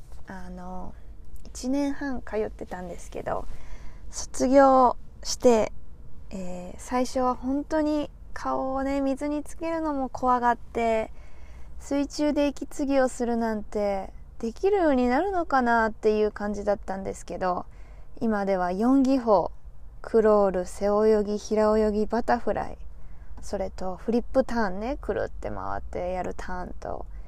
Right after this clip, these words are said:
メドレーにも出て、もうウォームアップとかで、クラスではウォームアップで三百メートルとか泳いだりして、もう本当によくやったと思います。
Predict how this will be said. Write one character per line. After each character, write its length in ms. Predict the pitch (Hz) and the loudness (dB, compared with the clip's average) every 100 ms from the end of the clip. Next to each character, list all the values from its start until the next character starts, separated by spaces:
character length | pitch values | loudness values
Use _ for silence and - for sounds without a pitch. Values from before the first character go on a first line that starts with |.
| - - - | -10 -10 -6
メ 140 | 214 220 | -2 2
ド 160 | 220 | 4
レ 220 | 220 220 214 | 4 4 2
ー 0 | |
に 120 | 214 | 0
も 160 | 196 190 | -2 -2
出 140 | 214 | -2
て、 320 | - 180 - - | -2 -4 -4 -8
も 280 | 196 190 175 | -6 -4 -4
う 40 | 190 | 0
ウ 180 | 233 | 4
ォ 20 | 269 | 4
ー 20 | |
ム 160 | 277 277 | 6 4
ア 40 | |
ッ 40 | |
プ 160 | 269 - | 2 0
と 120 | 208 | 0
か 180 | - 175 | 2 0
で、 280 | 160 - - - | 0 -6 -8 -4
ク 140 | - | 2
ラ 120 | 208 | 2
ス 160 | 202 190 | 2 -2
で 120 | 175 | -4
は 220 | 175 196 | -2 -2
ウ 20 | 214 | -2
ォ 180 | 226 | 0
ー 40 | 240 | 0
ム 140 | 254 | 2
ア 40 | 262 | 0
ッ 20 | |
プ 160 | - | 0
で 100 | 202 | -4
三 280 | 208 - 240 | -4 -4 2
百 240 | 247 240 254 | 4 4 2
メ 160 | 254 | 2
ー 40 | 226 | 0
ト 120 | 196 | -2
ル 100 | - | -4
と 140 | - | -2
か 100 | - 185 | 0 2
泳 200 | 196 185 | 2 2
い 20 | |
だ 140 | 185 123 | 0 -4
り 80 | - | -6
し 100 | - | -6
て、 220 | 180 - - - - - | -4 -4 -6 -8 -8 -6
も 120 | 214 | -6
う 0 | |
本 260 | 208 220 262 | -2 -2 -2
当 180 | - 311 | 2 2
に 200 | 320 311 | 4 4
よ 140 | 311 | 2
く 320 | 294 254 202 175 | 2 2 2 2
や 160 | 180 | 0
っ 40 | - - | -2 -6
た 120 | 190 | -6
と 340 | - 147 82 - | -4 -2 -4 -6
思 320 | 180 175 170 | -10 -10 -10
い 80 | 170 | -8
ま 240 | 170 175 | -8 -8
す。 340 | - - - | -8 -8 -8